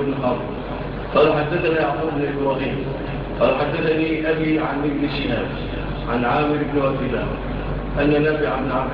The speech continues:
الحارث لقي عمر بن عثمان وكان عمر يستعمله على مكة، فقال: "من استعملت على أهل وادي؟" فقال: "ابن، ابن أبزة".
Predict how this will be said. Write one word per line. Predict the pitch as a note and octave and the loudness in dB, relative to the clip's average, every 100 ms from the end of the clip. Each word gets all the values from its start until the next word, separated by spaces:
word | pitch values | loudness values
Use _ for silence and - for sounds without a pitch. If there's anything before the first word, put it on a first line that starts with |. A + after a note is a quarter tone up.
| C3 | -2
الحارث | C3+ C#3 C#3+ - - - - - - - - | 0 0 0 0 -2 -2 -4 -4 -4 -4 -2
لقي | C3 D3+ C#3+ | 0 2 2
عمر | C#3+ D3 D3 | 2 2 0
بن | - C#3+ | 0 -2
عثمان | C#3 C#3+ C#3+ D3 C3 B2+ - - - - - - | -2 0 2 2 0 -4 -4 -4 -4 -4 -4 -2
وكان | - C#3+ D#3 C#3+ | 0 2 2 2
عمر | C#3+ C#3+ C#3 C#3+ C3 | 2 2 2 0 0
يستعمله | B2+ - C3 C3 B2+ C3 B2 | -2 0 0 0 0 2 2
على | B2 B2 | 2 0
مكة، | A#2+ - G#2+ - - - - - - - | 0 -2 -2 -2 -4 -4 -4 -4 -4 -4
فقال: | - D3 D#3 D3 | 0 2 4 2
"من | C#3+ C#3 | 0 -2
استعملت | C#3 B2+ C#3 C#3 C3+ | -2 0 0 0 0
على | B2 B2 | 0 0
أهل | B2 B2 B2 | 0 0 0
وادي؟" | B2+ C#3 B2+ - - - - - - - - | 0 0 -2 -2 -4 -2 -4 -4 -4 -2 -2
فقال: | - C#3 C#3 | 0 2 2
"ابن، | C3+ B2 C3 B2+ B2+ - B2+ | 0 0 0 0 0 0 -2
ابن | B2+ | 0
أبزة". | C#3+ D#3 - B2+ A2 | 0 0 0 0 0